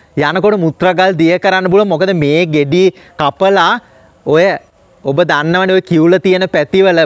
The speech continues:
කිවුල තියෙන භාජනයකට දාලා රත් කරාම කිවුල වුණත් කඩාගෙන යනවා. ඉතින් ඒක පරීක්ෂණ වලින් පවා ඔප්පු කරන්න පුළුවන්. හෙළ වෙද්දවරු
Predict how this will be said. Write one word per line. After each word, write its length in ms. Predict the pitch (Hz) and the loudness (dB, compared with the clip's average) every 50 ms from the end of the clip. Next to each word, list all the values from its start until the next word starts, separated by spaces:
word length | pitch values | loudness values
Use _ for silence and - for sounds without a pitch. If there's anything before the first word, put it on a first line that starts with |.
| 123 - | -2 -6
කිවුල 300 | - - 151 156 170 180 | -4 -2 0 2 2 0
තියෙන 220 | 180 - 190 185 190 165 | 0 0 -2 -2 0 0
භාජනයකට 640 | 151 143 143 151 151 175 170 175 160 185 175 147 139 | 0 0 0 -2 -2 -2 -4 -2 -2 -2 -2 -2 -2
දාලා 320 | 151 147 147 160 180 180 175 | 0 0 0 0 0 0 0
රත් 160 | 147 143 - - | -2 -4 -2 -2
කරාම 280 | 190 180 180 202 226 226 | -2 -2 0 -2 -2 -2
කිවුල 300 | - 185 175 185 202 214 | 0 2 2 2 2 2
වුණත් 280 | 208 202 208 214 - | 0 0 -2 -4 -4
කඩාගෙන 480 | - 202 170 170 175 170 160 156 151 139 | -4 -4 -2 0 0 -2 -2 -2 -4 -4
යනවා. 220 | 123 110 110 98 - _ _ - - _ | -2 -4 -4 -6 -8 _ _ -20 -10 _
ඉතින් 240 | - 143 170 175 165 | -4 -2 -2 0 0
ඒක 260 | 151 151 160 - - 220 247 262 - - _ _ | 0 0 0 0 -2 -2 -2 -4 -6 -14 _ _
පරීක්ෂණ 600 | - 135 127 143 170 190 190 190 - 214 196 196 | -6 -4 -2 0 0 0 0 -2 -4 -2 -2 0
වලින් 240 | 196 190 185 180 170 | 0 0 -2 -2 -2
පවා 300 | - 196 170 180 214 262 - - - _ | -2 0 0 0 0 -2 -6 -14 -20 _
ඔප්පු 320 | - 127 135 - - 190 185 | -6 -6 -6 -2 -2 -2 0
කරන්න 360 | - 185 180 180 175 180 180 | 0 0 0 0 -2 -2 -2
පුළුවන්. 400 | 185 190 185 202 220 240 247 196 | 0 0 0 0 0 -2 -4 -2
හෙළ 220 | - 151 143 160 190 196 | -2 0 0 2 0 2
වෙද්දවරු 540 | 180 160 151 147 147 180 185 190 185 196 247 | 2 0 0 0 0 2 2 2 2 0 0